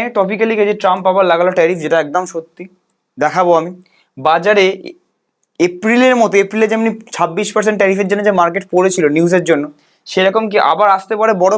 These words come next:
পতন? এবার এই থাম্বনেলটা দেখেই বা এই দু লাইন শুনেই একদম চলে যাবেন না যে একদম রাজদা বলেছে মানে একদম বড় পতন আসবেই।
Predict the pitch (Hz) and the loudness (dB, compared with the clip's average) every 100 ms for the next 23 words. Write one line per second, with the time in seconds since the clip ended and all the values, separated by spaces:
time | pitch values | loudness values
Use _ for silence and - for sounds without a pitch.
0 | 208 196 196 233 139 95 _ _ _ _ | 0 -2 0 0 0 -10 _ _ _ _
1 | _ _ _ _ _ _ _ _ _ - | _ _ _ _ _ _ _ _ _ -4
2 | 180 185 190 220 220 185 202 214 220 208 | -4 -2 -2 -2 0 0 2 2 2 0
3 | 208 190 175 185 190 175 190 202 196 190 | 0 0 2 0 0 -2 0 -2 -4 -4
4 | 202 202 180 202 190 175 185 196 190 160 | -2 0 0 -4 0 0 2 2 2 0
5 | 165 _ - 180 175 202 190 185 - 170 | -6 _ -4 -2 0 -2 -4 -10 -2 0
6 | 180 202 190 202 202 196 202 190 202 165 | 2 0 0 0 0 -2 0 0 0 2
7 | 180 180 180 175 156 151 151 | 2 0 0 0 0 -2 -6